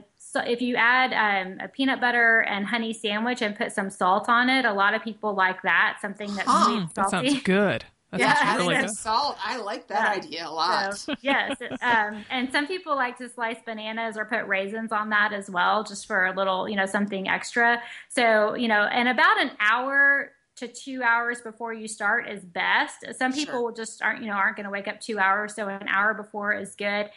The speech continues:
Speaker 1: Uh, but I do like for people to always think about how they're gonna be able to do that exact same breakfast on race day. And so, you know, thinking about that. So that may be, uh, it may be hard to make oatmeal, but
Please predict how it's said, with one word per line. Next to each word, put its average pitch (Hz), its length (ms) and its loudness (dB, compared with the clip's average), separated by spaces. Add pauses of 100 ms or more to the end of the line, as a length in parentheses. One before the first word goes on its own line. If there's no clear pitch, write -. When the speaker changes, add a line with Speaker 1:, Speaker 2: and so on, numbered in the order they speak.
(260)
Speaker 1:
Uh, 208 260 4
but 226 120 -2
I 240 160 4
do 262 320 -6
like 226 260 0
for 226 100 -10
people 220 340 -12
to 208 60 -6
always 214 340 -6
think 214 220 -10
about 190 360 0
how 208 560 0 (180)
they're 220 140 0
gonna 220 120 0
be 214 100 -2
able 208 160 -6
to 214 100 -6
do 214 160 -4
that 196 280 0
exact 202 640 0
same 262 280 -2
breakfast 214 680 -4
on 196 220 -10
race 202 360 -4
day. 165 460 -6
And 214 160 -2
so, 202 340 2
you 208 100 -4
know, 202 80 2
thinking 226 420 0
about 185 320 0
that. 170 380 2
So 220 100 -4
that 214 240 2
may 214 160 -8
be, 196 380 -8 (280)
uh, 202 240 0
it 208 60 -6
may 220 140 -4
be 208 180 -8
hard 208 200 -2
to 208 100 -8
make 196 200 -2
oatmeal, 196 600 -2
but 185 300 2